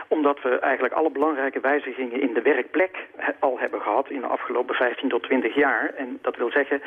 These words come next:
we hebben de werkplek onafhankelijk gemaakt van tijd en plaats. En daardoor kunnen we hem overal leggen waar we maar willen. En daarom kun je ook in de toekomst niet zeggen hoe die eruit ziet. Want het kan overal zijn en op elk moment, eh, zijn. Het is niet zozeer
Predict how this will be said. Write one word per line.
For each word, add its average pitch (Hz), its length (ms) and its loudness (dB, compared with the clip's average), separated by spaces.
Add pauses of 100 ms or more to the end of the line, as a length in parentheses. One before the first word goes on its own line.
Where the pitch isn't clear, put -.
(340)
we - 60 0
hebben 139 220 0
de 151 100 4
werkplek 143 440 -2
onafhankelijk 151 560 0
gemaakt 131 360 0
van 113 200 -8
tijd 135 260 0 (140)
en 143 140 -6
plaats. - 340 -2 (580)
En 135 140 0
daardoor 143 320 2
kunnen 135 220 2
we 123 60 2
hem 123 80 -2 (100)
overal 131 300 0
leggen 123 260 0
waar 120 280 0
we 113 60 -6
maar 110 140 0
willen. 139 320 2 (400)
En 135 120 0
daarom 135 260 2
kun - 140 0
je 120 80 6
ook 127 120 -2
in 123 60 -2
de 120 80 -2
toekomst 139 360 2
niet 131 140 4
zeggen 127 220 2
hoe 131 80 2
die 131 140 0
eruit 135 320 2
ziet. 117 180 -8
Want 117 200 -2 (120)
het - 160 -2
kan 131 200 2
overal 127 400 4
zijn 113 300 -4
en 113 120 -6
op 117 120 -2
elk 120 220 2
moment, 135 360 2
eh, 113 320 -2
zijn. 107 280 -2
Het - 100 -10
is 135 120 0
niet 139 140 4
zozeer 117 480 2